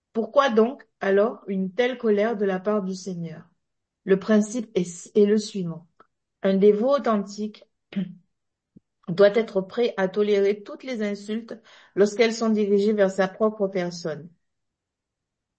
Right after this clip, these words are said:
Mais il s'enflammera de colère et agira aussitôt contre quiconque offense Krishna ou son pur dévot. Il est impossible d'enrayer la colère, mais elle peut être appliquée à bon escient.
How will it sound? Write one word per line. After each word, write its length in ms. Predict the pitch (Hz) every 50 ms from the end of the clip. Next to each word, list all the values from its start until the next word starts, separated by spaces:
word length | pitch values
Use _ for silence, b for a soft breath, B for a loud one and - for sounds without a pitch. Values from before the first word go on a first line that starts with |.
| _ _
Mais 140 | 202 208 202 240
il 100 | 240 226
s'enflammera 720 | 226 240 233 226 220 - 262 247 247 247 226 226 247 254
de 100 | 214 226
colère 520 | 214 214 226 220 214 196 196 202 214 220 - - -
et 120 | 196 196 196
agira 540 | 220 214 214 214 220 214 208 208 208 202 -
aussitôt 500 | 220 220 214 - 220 - - 240 240 226
contre 340 | - - 208 208 - 196
quiconque 520 | 185 180 - 233 - - 226 240 240 - 254 - -
offense 400 | - 196 196 - 226 226 220 226
Krishna 520 | - - 208 196 - - 190 180 180 214 b b b b b b b b -
ou 80 | 202 190
son 220 | 196 226 214 202
pur 240 | 196 208 208 202 190
dévot. 400 | 180 185 175 170 170 156 151 - - _ _ _ _ _ _ _ _ _ _ _ _
Il 140 | - 220 214
est 140 | 226 220 254
impossible 720 | 254 247 226 247 233 220 - - 254 247 247 233 240 - -
d'enrayer 520 | 185 170 208 208 214 214 214 208 208 214 214
la 120 | 202 196
colère, 480 | 190 - 185 180 180 165 160 160 160 - - _ _ -
mais 160 | 185 190 185
elle 220 | 202 202 202 196
peut 120 | 202 214 202
être 180 | 226 226 220 226 -
appliquée 500 | - 202 196 202 185 185 - - 220 - -
à 80 | 190 170
bon 260 | 165 185 196 196 190
escient. 460 | 185 185 - - - 185 165 160